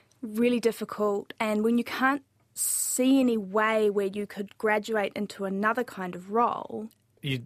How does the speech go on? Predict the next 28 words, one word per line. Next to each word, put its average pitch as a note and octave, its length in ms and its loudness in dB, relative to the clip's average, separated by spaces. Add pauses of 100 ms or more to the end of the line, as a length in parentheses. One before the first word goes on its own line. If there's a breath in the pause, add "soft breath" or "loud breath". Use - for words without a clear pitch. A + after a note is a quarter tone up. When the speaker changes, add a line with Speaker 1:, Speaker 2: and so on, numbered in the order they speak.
Speaker 2:
you C#3 180 0
feel D#3 320 2
that B2 140 2
stretching C#3 540 0
out A2+ 160 0
before A#2+ 320 0
you G#2 240 0
as G#2 120 -2
an A2 180 -4
endless A3 340 4
Speaker 1:
Yeah, E4 160 6
Speaker 2:
prospect. - 500 0
Speaker 1:
a-, D#4 40 2
and C#4+ 160 4
you D4 100 2
just D#4+ 220 -2
think, D4+ 300 -2
like, B3+ 180 -4
"I F4+ 140 0
just - 200 -6
don't B3 140 -4
know A3 140 -2
if G3+ 120 -8
I G3 80 -4
can F#3 180 -6
do A#3+ 200 2
this G#4 200 -4
forever." G3 580 -4